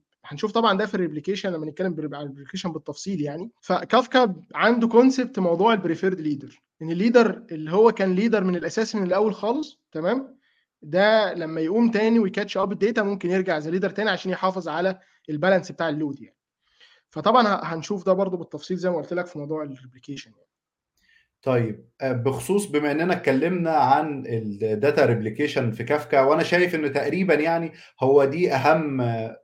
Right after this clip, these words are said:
Speaker 2: feature موجودة في كافكا، عشان كده معظم ال-، ال-، الناس بت-، بتختاره، لأنه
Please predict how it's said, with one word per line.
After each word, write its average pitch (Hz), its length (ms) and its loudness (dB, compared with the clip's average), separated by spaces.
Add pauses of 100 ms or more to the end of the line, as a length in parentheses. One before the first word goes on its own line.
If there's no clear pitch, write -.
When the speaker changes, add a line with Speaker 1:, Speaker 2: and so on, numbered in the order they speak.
(140)
Speaker 2:
feature 165 340 2
موجودة 135 440 2
في 127 100 -4
كافكا، 160 300 0
عشان 139 280 2
كده 160 260 2
معظم 139 540 0 (320)
ال-، 120 280 -2
ال-، 113 500 -8
الناس 131 400 -2
بت-، 120 240 -4
بتختاره، 120 680 0
لأنه 139 580 0